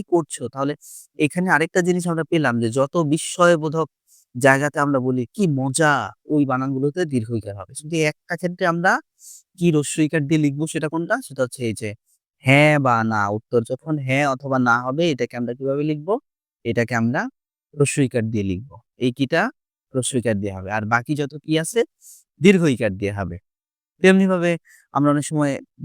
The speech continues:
যোজক রূপে ব্যবহার করি কি? যোজক মানে কি? কনজাংশন। যেমন আমি বলতে পারি যে, "কি বাংলা, কি ইংরেজি উভয় ভাষায় তিনি পারদর্শী।" এই যে কি বাংলা,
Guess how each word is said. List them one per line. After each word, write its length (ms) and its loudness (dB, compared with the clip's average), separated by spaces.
যোজক 420 4
রূপে 260 0
ব্যবহার 360 -2
করি 200 -4
কি? 160 -8
যোজক 400 2
মানে 220 -2
কি? 140 -4
কনজাংশন। 600 -2
যেমন 200 -4
আমি 180 -4
বলতে 300 -4
পারি 260 -8
যে, 140 -10
"কি 160 2
বাংলা, 440 0
কি 220 0
ইংরেজি 480 0
উভয় 280 0
ভাষায় 320 -6
তিনি 200 -6
পারদর্শী।" 580 -10
এই 140 -6
যে 120 -6
কি 220 -2
বাংলা, 440 2